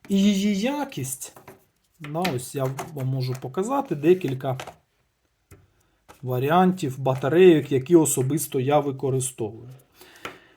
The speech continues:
А, так, збився з думки. Да? Е, ціна і якість батарейки,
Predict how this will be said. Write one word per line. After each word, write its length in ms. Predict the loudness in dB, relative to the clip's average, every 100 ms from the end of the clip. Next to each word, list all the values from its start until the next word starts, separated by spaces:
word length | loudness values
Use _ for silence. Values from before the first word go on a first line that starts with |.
| _ -4
А, 460 | 0 2 4 2 0 -6 -16 -12
так, 200 | -8 -6
збився 460 | -6 -6 -6 -4 -4
з 60 |
думки. 380 | 0 0 0 0
Да? 260 | 4 4 2 -2
Е, 440 | 0 4 2 0 -6 _
ціна 680 | -2 2 4 6 4 4 0 _ -2
і 300 | 0 0 2
якість 840 | 8 8 8 4 -6 -8 -14 -20 -6
батарейки, 840 | 0 2 4 2 0 0 0